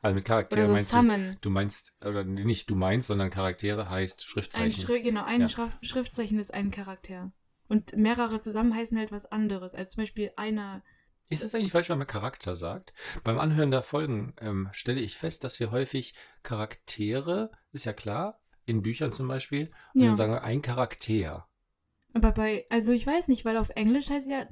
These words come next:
Speaker 2: ein Character. Und da,
Speaker 1: Ja.
Speaker 2: aber da heißen die Schriftzeichen Characters.
Speaker 1: Ja, man sagt aber ja auch andererseits, äh, dieser Mensch hat einen guten Charakter. Dieser
Speaker 2: Ja.
Speaker 1: chinesische Mensch hat einen guten Charakter.
Speaker 2: Ja.
Speaker 1: Das ist was anderes als, es gibt in dem Buch einen chinesischen Charakter.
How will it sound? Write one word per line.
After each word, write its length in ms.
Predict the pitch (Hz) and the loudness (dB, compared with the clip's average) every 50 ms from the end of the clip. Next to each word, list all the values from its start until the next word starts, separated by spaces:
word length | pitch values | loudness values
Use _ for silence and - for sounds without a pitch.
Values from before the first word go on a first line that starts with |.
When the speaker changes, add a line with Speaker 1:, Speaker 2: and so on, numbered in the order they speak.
| - - - | -16 -14 -8
Speaker 2:
ein 140 | - 247 - | -6 -6 -4
Character. 680 | - - 269 262 233 208 - - 190 180 180 185 196 - _ - | -2 0 0 0 0 0 -2 -6 -10 -8 -8 -10 -12 -14 _ -4
Und 200 | 226 214 214 214 | -2 0 2 2
da, 140 | 214 233 247 | 2 2 2
Speaker 1:
Ja. 20 | 240 | 2
Speaker 2:
aber 180 | 247 220 226 214 | 2 2 2 2
da 160 | 202 233 214 | 2 0 -2
heißen 220 | 220 233 - 226 208 | -2 -2 0 0 -2
die 100 | 202 202 | -2 -4
Schriftzeichen 500 | - 277 277 - - 220 202 185 202 190 | -6 -8 -8 -6 -8 -8 -8 -6 -6 -8
Characters. 720 | - 202 202 190 180 - - 190 190 190 190 - - - - _ _ _ _ _ _ _ _ | -8 -8 -10 -10 -10 -12 -14 -12 -12 -12 -12 -14 -16 -20 -20 _ _ _ _ _ _ _ _
Speaker 1:
Ja, 280 | - 120 123 117 90 82 | 0 2 4 4 2 0
man 160 | 80 87 90 | -2 -2 -2
sagt 200 | 90 90 87 87 | 0 -2 -2 0
aber 120 | 98 98 101 | 0 2 2
ja 100 | 104 110 | 4 4
auch 200 | 113 127 - - | 2 2 0 -4
andererseits, 720 | - 101 98 104 104 107 104 110 107 107 107 - - - - - - - - - _ - | -4 -2 -2 0 0 0 2 2 0 0 0 -2 -6 -8 -8 -12 -18 -20 -20 -12 _ 0
äh, 280 | 107 110 107 104 101 | 2 2 4 4 2
dieser 260 | 95 92 123 139 127 92 | 2 0 0 0 2 2
Mensch 240 | 90 92 104 - | 2 2 0 0
hat 120 | 101 101 - | -4 -6 -6
einen 200 | - 90 85 85 | -6 -6 -6 -4
guten 240 | 90 160 165 170 160 | -6 -6 -6 -6 -6
Charakter. 640 | - 123 104 101 101 - - - 120 123 123 - _ _ _ _ _ _ - | -6 -6 -8 -8 -10 -10 -10 -12 -10 -12 -12 -16 _ _ _ _ _ _ -8
Dieser 160 | 107 101 107 | -6 -6 -6
Speaker 2:
Ja. 60 | 101 | -4
Speaker 1:
chinesische 500 | - 127 123 120 - - 151 - - 135 | 2 4 4 6 6 4 2 0 0 0
Mensch 280 | 113 101 107 - - - | 0 0 -2 -2 -4 -8
hat 120 | - - | -8 -6
einen 180 | 110 104 110 110 | -4 -4 -4 -4
guten 260 | 156 180 185 170 147 | -4 -6 -6 -6 -8
Charakter. 640 | 127 - 139 123 - - - - - - - - - _ _ _ _ _ | -8 -8 -8 -10 -10 -12 -16 -20 -20 -20 -20 -20 -20 _ _ _ _ _
Speaker 2:
Ja. 400 | 262 277 320 277 190 180 185 202 - _ _ _ _ - | 2 2 2 2 2 0 -4 -6 -10 _ _ _ _ -6
Speaker 1:
Das 200 | 101 101 101 127 | -4 -4 -4 -4
ist 140 | 120 - | -6 -6
was 120 | 101 95 95 | -8 -8 -6
anderes 300 | 95 95 117 147 151 143 | -4 -2 -2 -2 -2 -2
als, 500 | 143 147 156 160 160 - - - - - _ - - - - - - - _ _ _ _ - | -2 0 0 0 -2 -4 -8 -10 -12 -16 _ -20 -20 -20 -20 -20 -20 -20 _ _ _ _ -4
es 180 | 127 123 - | -4 -2 -4
gibt 200 | - 175 - - | -6 -8 -4 -2
in 80 | 147 131 | 0 2
dem 120 | 117 107 | 2 2
Buch 180 | 104 113 117 - | 2 0 0 -2
einen 180 | 104 104 101 | -2 -4 -2
chinesischen 480 | - - 104 104 107 107 117 - - 120 | -2 0 0 0 0 0 -2 -4 -4 -4
Charakter. 960 | 104 110 110 113 - - - - 135 139 123 95 80 78 76 90 90 87 | -4 -6 -8 -10 -10 -10 -10 -8 -4 -4 -2 -2 -4 -4 -6 -8 -10 -12